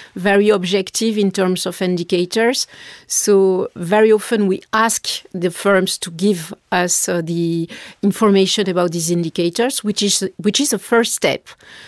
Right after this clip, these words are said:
Uh, for instance, in our engagement policy, we have the transparency, uh, engagement. So we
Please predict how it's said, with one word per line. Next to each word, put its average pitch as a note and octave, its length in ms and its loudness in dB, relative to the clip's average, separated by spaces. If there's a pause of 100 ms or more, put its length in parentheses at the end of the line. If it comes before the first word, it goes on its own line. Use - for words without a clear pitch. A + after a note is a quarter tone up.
(220)
Uh, F3+ 160 -2
for G3 220 0
instance, G#3 560 2
in F#3+ 160 0
our E3 300 -2
engagement F#3+ 640 2
policy, F3 420 -2
we F#3+ 200 2
have G3 180 -2
the F3 100 0
transparency, A3+ 1120 2 (380)
uh, F3+ 340 2
engagement. G3 560 2
So - 180 -4
we E3+ 300 -2